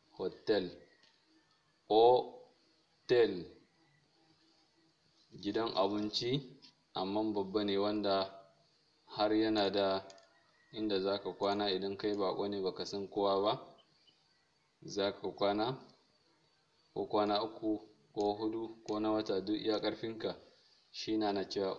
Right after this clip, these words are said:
hotel. Abin da ya sa mun sa gidan abinci, saboda akwai, ana samun abinci ma.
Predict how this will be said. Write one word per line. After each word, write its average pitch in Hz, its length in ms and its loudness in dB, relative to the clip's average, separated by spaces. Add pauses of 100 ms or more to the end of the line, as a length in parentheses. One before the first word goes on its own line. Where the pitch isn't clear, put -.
(160)
hotel. 90 540 0 (1000)
Abin 107 240 -4
da 113 80 4
ya 107 80 4
sa 110 180 0
mun 107 180 0
sa 107 220 0
gidan 104 320 -2
abinci, 107 600 0 (1200)
saboda 104 500 2
akwai, 110 360 2
ana 123 200 0
samun 110 340 0
abinci 95 400 -2
ma. 98 160 -4